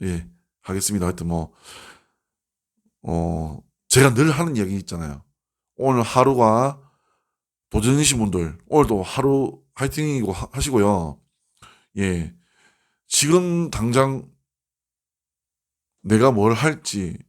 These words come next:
내가 뭘 할 수 있을지 몰라도 두려워하지 마세요. 알았죠?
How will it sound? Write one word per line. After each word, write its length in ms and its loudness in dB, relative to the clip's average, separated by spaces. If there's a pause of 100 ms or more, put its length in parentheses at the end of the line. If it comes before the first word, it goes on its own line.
내가 220 0
뭘 480 2
할 140 -2
수 140 -6
있을지 380 -6
몰라도 800 -2 (1800)
두려워하지 360 6
마세요. 500 -6 (720)
알았죠? 520 -6